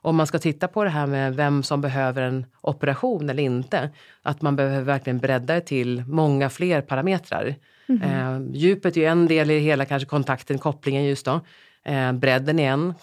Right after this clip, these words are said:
Speaker 1: Eh, sen är ju också hur man fungerar i vardagen. Vilka funktionella besvär har man idag av att, ehm, bära matkassar och, och, eh, röra sig i vardagen?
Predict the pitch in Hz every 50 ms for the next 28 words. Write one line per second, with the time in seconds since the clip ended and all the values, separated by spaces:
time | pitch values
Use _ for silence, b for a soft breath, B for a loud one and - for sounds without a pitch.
0 | b - - 156 151 143 139 135 135 - 156 151 151 160 165 165 170 - - -
1 | - - 147 139 139 139 139 139 131 92 - - - - - - - - 143 151
2 | 165 165 156 156 147 143 - 160 156 135 139 135 127 127 131 131 151 135 120 120
3 | 131 170 196 202 175 147 131 135 151 156 151 147 139 - - 147 139 139 139 135
4 | b b b b b - - 156 143 147 - 151 151 160 170 175 165 175 160 -
5 | - 127 127 120 135 147 175 202 208 202 196 196 180 147 139 127 120 120 117 117
6 | 113 117 120 - - b b b b b b b b - 127 127 127 123 120 123
7 | 127 127 - 131 127 135 - - 147 139 131 127 131 135 123 120 - - 131 120
8 | 117 - - 123 117 113 113 113 107 107 107 110 123 127 143 135 135 127 123 120
9 | 117 113 127 b b b b b b - - 131 - - 131 131 127 131 143 131
10 | 127 120 113 - 131 127 135 127 120 120 135 165 180 185 143 113 101 123 139